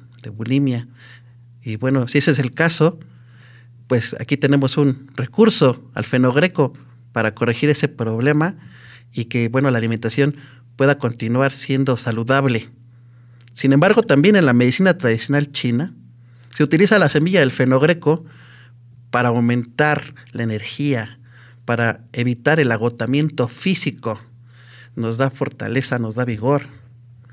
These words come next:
También nos ayuda en caso, por ejemplo, de inflamación de piernas. Hay personas a las que le arden la planta de los pies. Parece que les están untando chile. Eh, eso es ácido úrico principalmente, es retención de líquidos.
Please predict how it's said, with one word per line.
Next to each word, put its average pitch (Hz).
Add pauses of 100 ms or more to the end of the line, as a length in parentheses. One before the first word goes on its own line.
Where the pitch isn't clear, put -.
(320)
También 135
nos 165
ayuda 147 (320)
en 120
caso, 160
por 131
ejemplo, 151
de 123
inflamación 120
de 139
piernas. 131 (460)
Hay 143
personas 151
a 123
las 117
que -
le 135
arden 143
la 110
planta 143
de 120
los 113
pies. - (720)
Parece 156
que -
les 113
están 147
untando 147
chile. 160 (800)
Eh, 110
eso 156
es 160
ácido 127
úrico 160
principalmente, 127
es - (320)
retención 113
de 113
líquidos. 127